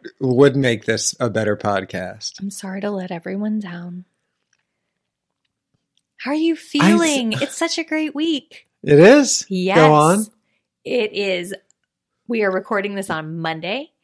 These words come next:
Speaker 2: It is November ninth. They
Speaker 1: Mm-hmm.
Speaker 2: called the election on Saturday. I'm feeling good. I'm feeling ready to get to work.
Speaker 1: Yeah.
Speaker 2: Feeling a weight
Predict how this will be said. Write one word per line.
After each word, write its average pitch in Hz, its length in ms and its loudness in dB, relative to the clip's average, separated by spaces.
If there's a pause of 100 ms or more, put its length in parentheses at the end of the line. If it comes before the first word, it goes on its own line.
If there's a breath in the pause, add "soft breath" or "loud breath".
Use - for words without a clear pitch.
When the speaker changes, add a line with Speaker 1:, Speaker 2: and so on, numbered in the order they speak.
(260 soft breath)
Speaker 2:
It 196 120 -6
is 165 160 -10
November 156 380 -10
ninth. 170 440 -8 (360)
They 202 60 -4
Speaker 1:
Mm-hmm. 147 120 4
Speaker 2:
called 175 260 4
the 202 120 -6
election 175 720 -8
on 226 180 -4
Saturday. 233 720 -6 (440)
I'm 202 160 -4
feeling 170 420 -8 (100)
good. 214 460 -4 (420)
I'm 220 140 -6
feeling 190 340 -6
ready 180 200 -4
to 180 80 -6
get 170 220 -8
to 165 120 -8
work. 160 440 -6 (920)
Speaker 1:
Yeah. 131 280 4
Speaker 2:
Feeling 208 160 -6 (220)
a 196 100 -4
weight 190 420 -4